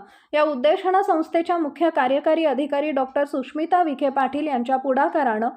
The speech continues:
यंदाच्या वर्षी विद्यार्थ्यांचे सांस्कृतिक कार्यक्रम संपन्न होत आहेत.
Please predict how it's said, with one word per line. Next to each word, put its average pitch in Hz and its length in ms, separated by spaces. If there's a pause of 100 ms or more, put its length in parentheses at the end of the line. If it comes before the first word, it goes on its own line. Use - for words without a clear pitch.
(300)
यंदाच्या 330 500
वर्षी 370 280
विद्यार्थ्यांचे 320 760
सांस्कृतिक 294 600
कार्यक्रम 254 400
संपन्न 247 460
होत 262 280
आहेत. 185 100